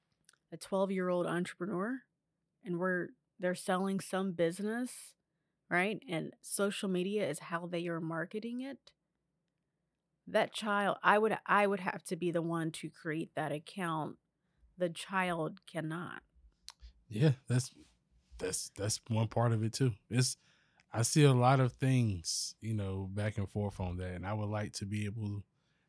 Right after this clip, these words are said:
Speaker 2: to just let my child run their social media. I think that's why the parents are saying, "Yeah, the tech companies have to do their part too," especially if all these dollars and all this money.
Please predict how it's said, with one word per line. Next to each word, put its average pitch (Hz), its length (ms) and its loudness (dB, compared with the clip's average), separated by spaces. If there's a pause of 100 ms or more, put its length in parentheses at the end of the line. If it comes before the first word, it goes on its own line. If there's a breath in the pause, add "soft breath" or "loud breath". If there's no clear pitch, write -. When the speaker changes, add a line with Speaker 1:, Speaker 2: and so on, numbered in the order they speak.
(180)
Speaker 2:
to 143 140 2
just 135 220 2
let 139 140 4
my 127 180 4
child 123 500 2 (760)
run 113 440 4
their 117 120 4
social 117 360 4
media. 131 340 6
I 107 40 2
think 110 280 2
that's 104 260 0
why 107 120 4
the 92 100 -2
parents 101 460 0
are 92 180 -2 (500)
saying, 107 440 4
"Yeah, 104 420 2 (480 soft breath)
the 98 80 -12
tech 123 240 2
companies 104 360 0
have 98 120 -2
to 104 60 -6
do 98 180 -2
their 98 160 0
part 90 320 -4
too," 104 160 -4
especially 107 480 -4
if 98 120 -2
all 101 200 -4
these 98 160 -6
dollars 95 540 -4
and 87 80 -8
all 98 160 -4
this 98 200 -8
money. 95 380 -6